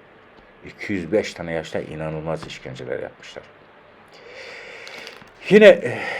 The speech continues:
e, savcılığın tabiriyle İstanbul'da kurulan Ekrem İmamoğlu suç örgütüyle ilgili bir haberdeyiz. Bu haberin konu olan arkadaşlar İstanbul Eski Belediye Başkanı Ekrem İmamoğlu'nun bu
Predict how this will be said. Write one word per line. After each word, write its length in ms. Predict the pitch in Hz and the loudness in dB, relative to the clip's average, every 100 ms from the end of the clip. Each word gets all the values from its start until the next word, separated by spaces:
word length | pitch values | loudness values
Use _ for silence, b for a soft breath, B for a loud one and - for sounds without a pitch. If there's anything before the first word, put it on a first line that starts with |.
| B 110 | B 0
e, 240 | 107 107 107 | 6 6 6
savcılığın 460 | 120 110 110 117 | 6 6 6 4
tabiriyle 680 | 117 107 107 113 120 123 120 | 4 4 4 4 6 8 6
İstanbul'da 1300 | - - 110 101 98 90 - 85 82 80 78 87 - | 2 2 2 2 -2 -6 -8 -6 -4 -4 0 0 0
kurulan 440 | - 82 101 107 | -4 0 2 0
Ekrem 380 | - 90 101 92 | -4 -4 -2 0
İmamoğlu 480 | 90 92 92 90 80 | 0 0 0 -2 -4
suç 280 | - 87 - | -10 -10 -6
örgütüyle 720 | 80 76 76 - 80 71 69 | -4 -6 -10 -8 -8 -4 -6
ilgili 360 | 65 65 65 | -6 -10 -6
bir 60 | 71 | -4
haberdeyiz. 680 | 67 76 85 87 95 92 92 - 92 | 0 2 4 4 2 2 -2 -8 -4
Bu 140 | 92 | 2
haberin 360 | 90 85 78 71 | 2 2 0 -6
konu 220 | - 87 80 | -6 -2 0
olan 280 | 82 85 | 0 0
arkadaşlar 520 | 85 80 85 80 - 92 | 0 -2 -2 -4 -2 -4
İstanbul 300 | - 85 82 | -4 -8 -6
Eski 240 | 78 - | -8 -4
Belediye 320 | 80 78 87 | -4 0 2
Başkanı 460 | 85 73 - 78 98 B B B B B - | 2 0 -6 -8 -8 B B B B B -8
Ekrem 500 | 82 - 101 110 110 90 | -8 -4 -2 -2 -2 -8
İmamoğlu'nun 920 | 87 104 113 87 76 73 80 101 - B B B - 87 85 80 73 71 73 55 50 50 - - 82 87 - - 160 | 0 0 2 0 0 -2 -2 -2 -4 B B B -14 -8 -6 -4 -6 -8 -10 -12 -18 -20 -20 -10 -6 -6 -8 -14 -6
bu 120 | 175 | -6